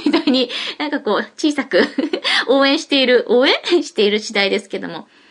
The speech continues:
ね、でも、最近ね、そうですね、あの、ちょっとしたこう、あのー、ビル、駅ビルとか、新しくできたビルとか、あの、温泉施設とかは、あの、ガスで発電して、あ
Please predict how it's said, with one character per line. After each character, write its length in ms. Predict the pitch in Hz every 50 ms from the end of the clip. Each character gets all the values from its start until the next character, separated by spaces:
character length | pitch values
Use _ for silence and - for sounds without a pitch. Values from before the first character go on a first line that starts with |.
| _ _ - - - - - _
ね、 240 | 214 220 220 220 226
で 80 | 247 339
も、 240 | 339 285 226 214 - - - - - - _
最 220 | - 302 370 381
近 200 | 381 415 427 415 415
ね、 340 | 415 381 269 208 214 _ _ _ _ _ _ _ _ _ _ _ _ -
そ 120 | 277 330
う 40 | 254
で 60 | 185
す 100 | - -
ね、 80 | 202 190
あ 60 | 185
の、 160 | 185 180 214
ち 80 | - 381
ょ 20 | 359
っ 40 | 370
と 100 | 440 440
し 60 | 427
た 120 | - 415
こ 480 | 403 - 359 349 339 320 320 285 262 262
う、 20 |
あ 100 | 247 240
の 800 | 226 220 214 208 202 196 196 196 196 190 190 190 185 185 180 180 175
ー、 200 | 202 123 165 202
ビ 120 | 240 220
ル、 160 | 185 185 208 -
駅 180 | - - - 196
ビ 100 | 196 202
ル 120 | 190 190
と 100 | - 185
か、 180 | - 170 185 214
新 180 | 277 269 285 285
し 80 | -
く 100 | - 202
で 100 | 185 190
き 60 | 185
た 140 | - - 165
ビ 100 | 156 180 165
ル 80 | 151
と 120 | - 170 -
か、 300 | - 262 262 240 208 190
あ 60 | 180
の、 340 | 175 165 160 156 165 - -
温 100 | 220 202
泉 240 | - - 202 190
施 60 | - -
設 160 | 208 196 _
と 120 | - 151
か 80 | - 170
は、 160 | 170 165 165
あ 40 | 175
の、 100 | - -
ガ 160 | - - 480
ス 120 | 494 370
で 280 | 254 269 285 277 - -
発 260 | - - - 214 - 214
電 220 | 214 214 214 220
し 80 | 214 -
て、 100 | - 381
あ 100 | 359 294